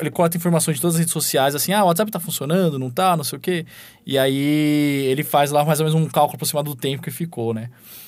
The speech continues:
E foi praticamente só os três serviços. Então, cara, tá provado que era um problema de infra deles, né? Então, de uma infra conjunta, coisas que os três serviços utilizam, que são hospedados pelo Face, de alguma maneira assim.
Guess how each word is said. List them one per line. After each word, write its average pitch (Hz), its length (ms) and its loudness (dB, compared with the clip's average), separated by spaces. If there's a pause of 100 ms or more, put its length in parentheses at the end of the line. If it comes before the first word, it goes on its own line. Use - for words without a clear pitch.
(120)
E 143 80 -4
foi 175 200 4
praticamente 185 440 0
só 175 180 2
os 208 120 0
três 202 200 0
serviços. 127 420 -4
Então, 160 300 -6
cara, - 240 -6 (800)
tá 131 140 -2
provado 170 680 2
que 160 180 0
era 156 120 4
um 147 640 -2 (100)
problema 143 280 -4
de 156 140 0
infra 165 300 -2
deles, 127 440 -2
né? 117 180 -6 (480)
Então, 131 160 -2
de 147 60 0
uma 165 120 6
infra 185 200 2
conjunta, 185 580 2
coisas 143 320 -4
que 175 160 -2
os 165 120 0
três 160 240 0
serviços 156 480 -2
utilizam, 131 720 -2 (400)
que 123 140 -6
são 127 120 -4
hospedados 123 380 -2
pelo 123 160 -6
Face, 123 720 -2
de 123 60 -2
alguma 127 240 -2
maneira 135 300 -8
assim. 113 360 -8